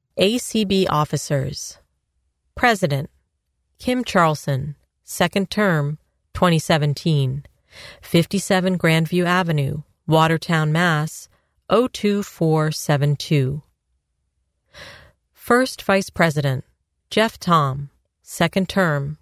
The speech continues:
twenty seventeen, seven four one four Mooncrest Way, Sacramento, California, nine five eight three one dash four zero four six. Second Vice President,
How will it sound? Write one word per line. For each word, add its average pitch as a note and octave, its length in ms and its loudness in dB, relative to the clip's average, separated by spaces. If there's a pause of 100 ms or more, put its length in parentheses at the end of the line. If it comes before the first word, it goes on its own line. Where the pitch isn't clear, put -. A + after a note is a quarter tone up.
twenty D#3 280 2
seventeen, C#3 800 -2 (1080)
seven G#3+ 420 0
four G#3 300 2
one F#3+ 260 2
four C#3+ 340 0
Mooncrest E3+ 640 0
Way, D3 560 0
Sacramento, G3 680 0
California, F3+ 800 0 (520)
nine E3 380 4
five E3 480 2
eight D#3+ 220 -2
three F#3 300 -2
one D3+ 460 2
dash C#3+ 420 0
four D3+ 380 0
zero D3+ 340 2
four D3+ 260 -2
six. - 640 -6 (1300)
Second A3+ 400 0
Vice D3+ 220 0
President, C#3 540 -2